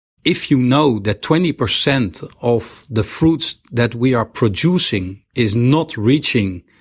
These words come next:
the end stage, and with that plastic film you can have not twenty percent but only five percent waste, it will become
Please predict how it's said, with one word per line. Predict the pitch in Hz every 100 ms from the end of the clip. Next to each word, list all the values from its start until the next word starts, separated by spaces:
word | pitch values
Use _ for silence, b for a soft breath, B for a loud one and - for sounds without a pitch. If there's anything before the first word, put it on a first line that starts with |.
| b b b b
the | 110 120 -
end | 143 160
stage, | - 120 123 180 - - - _ _ _ B B B B B B B _
and | 127 120 117 113 117 113
with | 135 127 -
that | 120 123 - -
plastic | 147 127 - - 107 -
film | - 147 135 107 98 _ _
you | - 107 127 123
can | - 123 117 107 95 - _ _ _ _ _ _ -
have | 98 120 131 113 - - _
not | 120 123 113 -
twenty | 147 147 147
percent | 123 - 110 101 123 -
but | 117 110 98 - - 127
only | 120 98 87
five | - 127 139 -
percent | 123 113 98
waste, | 92 98 120 - - - b b b b b b b _ -
it | 135 135
will | 139 143
become | 123 123 - 139 135